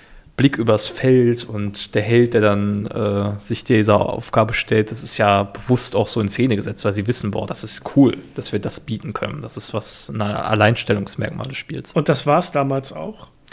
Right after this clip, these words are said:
Speaker 2: Und was es auch jetzt gibt und was heute eigentlich für uns selbstverständlich ist, aber damals auch echt cool war, es gibt einen Tag- und Nachtwechsel, der auch spielerisch tatsächlich Auswirkungen hat. Denn wenn man,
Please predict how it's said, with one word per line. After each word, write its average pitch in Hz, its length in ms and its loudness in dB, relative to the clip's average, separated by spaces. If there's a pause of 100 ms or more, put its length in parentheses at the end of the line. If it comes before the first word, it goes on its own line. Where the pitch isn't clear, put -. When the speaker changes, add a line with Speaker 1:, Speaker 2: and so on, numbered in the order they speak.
(580)
Speaker 2:
Und 202 280 6
was 170 180 4
es - 160 -4
auch 202 380 2
jetzt 214 440 2
gibt - 480 -2 (1000)
und 156 480 6
was 156 440 0 (300)
heute 185 520 4
eigentlich 160 320 2 (100)
für - 140 -2
uns 165 100 0
selbstverständlich 170 640 2
ist, 220 160 0
aber 151 160 2
damals 156 400 2
auch 190 200 -2
echt - 280 -6
cool 214 140 4
war, 160 80 6
es - 120 0
gibt - 160 -4
einen 165 80 -4
Tag- 151 240 0
und 147 60 -2
Nachtwechsel, 139 560 -4 (880)
der 151 120 8
auch 147 80 4
spielerisch 180 460 6
tatsächlich 156 460 2
Auswirkungen 143 560 2
hat. - 320 -2
Denn 151 260 4
wenn 156 140 6
man, 156 440 4